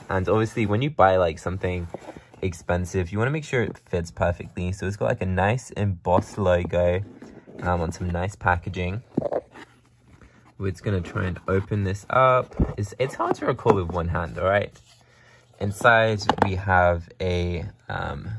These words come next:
like, little bag. Then there's details about the product. And inside this bag is the ring. So hopefully this one actually fits me because last time it did not fit me. So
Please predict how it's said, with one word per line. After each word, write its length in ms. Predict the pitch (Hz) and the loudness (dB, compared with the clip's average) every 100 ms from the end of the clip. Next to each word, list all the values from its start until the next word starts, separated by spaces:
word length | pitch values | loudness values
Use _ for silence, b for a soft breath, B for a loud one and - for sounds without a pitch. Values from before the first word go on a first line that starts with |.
| 110 | -6
like, 240 | - - 107 | -8 -8 -6
little 240 | 92 92 | -4 -2
bag. 760 | 85 131 139 135 131 123 - - | 4 4 6 2 -2 -6 -12 -12
Then 120 | 101 | -6
there's 200 | 95 90 | -4 -4
details 420 | 85 95 - 98 87 | -4 -8 -4 -4 -4
about 220 | 82 - | -6 -8
the 80 | - | -10
product. 800 | - 131 120 117 110 - - - _ _ b b b b b b | -4 0 4 4 2 -2 -20 -20 _ _ b b b b b b
And 80 | 101 | -2
inside 380 | 104 98 107 104 | 0 0 0 0
this 160 | 113 - | -2 -2
bag 340 | 95 95 95 - | 2 2 0 -4
is 100 | 92 | -2
the 140 | 90 | -2
ring. 440 | 85 87 65 50 | -2 -2 -4 -8
So 160 | 101 92 | -6 -2
hopefully 360 | 98 123 156 151 | 0 -2 -2 -2
this 360 | 98 107 - | 2 2 0
one 220 | - 98 92 | -4 -2 -2
actually 420 | - 95 - 131 | -2 -4 -4 -6
fits 360 | - 87 85 | 0 0 0
me 220 | 90 92 101 | -6 -6 -8
because 300 | 90 98 87 | -6 -6 2
last 260 | 95 117 | 2 2
time 240 | - 123 120 | 0 -4 0
it 280 | 98 92 87 | -2 -2 -4
did 180 | 95 95 | -4 -2
not 380 | 92 95 - | 0 -2 -4
fit 340 | - - 90 - | -14 -8 -6 -6
me. 220 | 87 - | -10 -10
So 320 | - 92 92 | -8 -4 -4